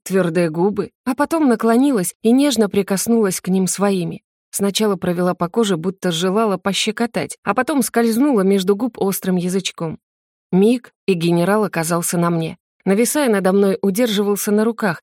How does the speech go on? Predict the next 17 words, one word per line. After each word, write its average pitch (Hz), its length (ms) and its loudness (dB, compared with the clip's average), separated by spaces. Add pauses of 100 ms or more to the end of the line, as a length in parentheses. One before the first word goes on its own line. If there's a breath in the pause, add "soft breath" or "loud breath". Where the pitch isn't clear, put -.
и 170 100 -2
смотрел 202 600 2
так 220 320 -6
проникновенно, 175 800 0
что - 180 -2
внутри 214 460 2
всё 226 240 0
переворачивалось. 226 1080 -2 (400)
Его 233 220 4
длинные 254 420 4
чёрные 233 380 2
волосы 214 400 -2
блестящими 185 640 -2
змеями 185 480 2
скользнули 190 600 0
ко 190 160 -2
мне, 175 260 -2